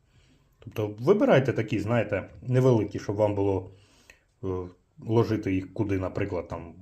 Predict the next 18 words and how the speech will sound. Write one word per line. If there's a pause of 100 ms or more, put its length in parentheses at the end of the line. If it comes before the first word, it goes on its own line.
(160)
в
маленькі
баночки,
тому
що, (680)
коли
ми
відкриємо
баночку, (260)
зараз
треба
її
з'їсти, (360)
по
факту. (1000)
Так, (840)
нарізали. (600)
Далі.